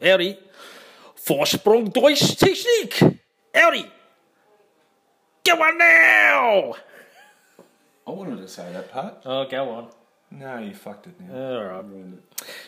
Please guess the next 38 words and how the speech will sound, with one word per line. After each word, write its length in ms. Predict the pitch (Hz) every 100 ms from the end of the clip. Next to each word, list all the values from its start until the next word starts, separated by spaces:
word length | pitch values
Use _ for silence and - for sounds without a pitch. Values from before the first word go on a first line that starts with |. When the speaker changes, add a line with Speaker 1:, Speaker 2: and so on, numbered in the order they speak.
| -
Speaker 1:
Now, 420 | 143 190 175 208 -
thanks 400 | 135 - 180 -
to 100 | 190
One 200 | 170 170
Tree 240 | - 185
Hill 200 | 156 143
and 100 | 147
Tura 320 | 147 120 123
Dan 220 | 123 117 123
at 100 | 117
Wilson's 340 | 120 - 147
Promontory, 540 | - 117 101 - 175 - -
it's 180 | 131 -
time 320 | - 143 139
for 80 | 120
the 240 | 131 160 - _ _ _ _
Mm, 800 | 117 135 156 156 143 135 123 120
Get 160 | 127 123
a 80 | 117
Room 640 | 123 160 233 170 127 110
segment. 640 | - 117 110 101 101 101 - - - -
And 280 | 208 254 214
there's 160 | 175
two 200 | - 202
combinations 680 | 202 233 240 220 165 156 156
this 240 | - 156 -
week 220 | 120 117
who 120 | 127
went 160 | 123 123
above 400 | 120 127 143 -
and 120 | 202
beyond 440 | 190 175 139 135 135
to 100 | 123
get 140 | 120
a 60 | 123
six 480 | - - 160 - -
three 360 | - - 147
result. 500 | 151 165 123 117 123